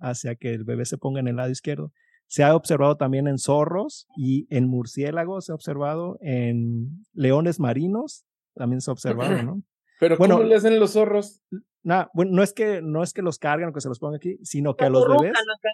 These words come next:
Speaker 1: los ponen en su lado izquierdo. Por ejemplo, en los, en los, ¿cómo se llaman? Estos que se cuelgan, los murciélagos.
Speaker 2: Ujú.
Speaker 1: Está, está colgada la mamá y a su lado izquierdo no en el derecho, está colgado el bebé.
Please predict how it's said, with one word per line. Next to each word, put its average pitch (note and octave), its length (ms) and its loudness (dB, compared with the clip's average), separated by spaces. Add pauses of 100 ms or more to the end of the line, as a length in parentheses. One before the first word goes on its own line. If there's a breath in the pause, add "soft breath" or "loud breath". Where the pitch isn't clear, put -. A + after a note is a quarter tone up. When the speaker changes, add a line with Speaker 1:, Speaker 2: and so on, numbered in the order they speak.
Speaker 1:
los C#3+ 220 -4
ponen E3 300 0
en D3+ 100 0
su C3 140 -6
lado C#3 240 -4
izquierdo. F3+ 440 -6
Por C3+ 100 -6
ejemplo, D#3 460 -6
en C3+ 180 -6
los, - 680 -8
en C3+ 200 -8
los, C3 480 -4
¿cómo D#3+ 160 -14
se F#3 80 -16
llaman? A#3 260 -18 (140)
Estos D#3 220 -16
que E3 80 -12
se - 140 -14
cuelgan, A3 300 -16
los C#3+ 180 -4
murciélagos. F3+ 640 -8 (300)
Speaker 2:
Ujú. D3+ 420 -14
Speaker 1:
Está, D#3+ 300 -2
está F3 280 -10
colgada F#3 300 -6
la F3+ 80 -6
mamá F#3+ 320 -8
y E3 80 -6
a D3 100 -2
su C#3+ 140 -8
lado E3+ 220 -4
izquierdo G#3 560 -10 (360)
no D3 200 -6
en F3+ 80 -6
el F#3+ 140 -8
derecho, F3 420 -8
está C3 300 -8
colgado C3+ 420 -6
el C3 80 -8
bebé. D#3 280 -8